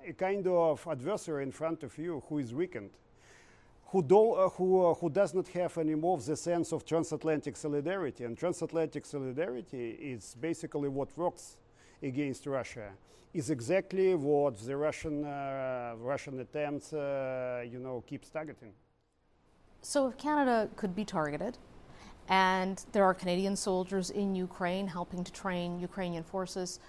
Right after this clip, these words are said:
Speaker 2: the
Speaker 1: And
Speaker 2: West
Speaker 1: we extremely appreciate it. It's, it's, it's a great way of having not just strategic partnership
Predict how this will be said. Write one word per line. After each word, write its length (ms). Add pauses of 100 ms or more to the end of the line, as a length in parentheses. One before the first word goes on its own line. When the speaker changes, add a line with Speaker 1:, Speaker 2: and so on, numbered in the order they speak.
(460)
Speaker 2:
the 120
Speaker 1:
And 80
Speaker 2:
West 140
Speaker 1:
we 100
extremely 460
appreciate 540
it. 120 (460)
It's, 280
it's, 180 (100)
it's 220
a 40
great 380
way 340
of 520 (340)
having 520
not 240
just 520
strategic 580
partnership 680